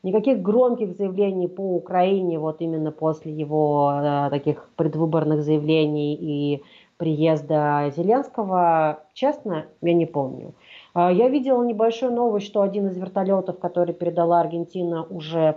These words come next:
подбит. И на самом деле у аргентинцев это не вызвало никакого восторга. Многие, я бы сказала, большинство аргентинцев всё же поддерживают, безусловно, Украину.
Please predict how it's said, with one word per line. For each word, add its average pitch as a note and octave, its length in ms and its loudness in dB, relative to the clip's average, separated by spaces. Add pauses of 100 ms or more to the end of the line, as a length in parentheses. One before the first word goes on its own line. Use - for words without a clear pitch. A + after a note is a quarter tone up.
подбит. F3 580 -4 (320)
И A#3 80 -4
на A#3 100 4
самом C4+ 300 2
деле A#3 260 4
у G#3 40 4
аргентинцев A#3 580 -4
это A#3+ 180 -6
не A#3 140 -4
вызвало F#3+ 360 -2
никакого F3 520 -4
восторга. C#3 640 -6 (400)
Многие, A#3 800 0
я G3 160 -4
бы G3+ 80 -10
сказала, G3+ 300 -4
большинство G3+ 580 -6
аргентинцев G#3+ 720 -6
всё F#3 400 0
же D3+ 300 -8 (160)
поддерживают, F#3 960 -2
безусловно, E3 640 -4
Украину. D3+ 640 -2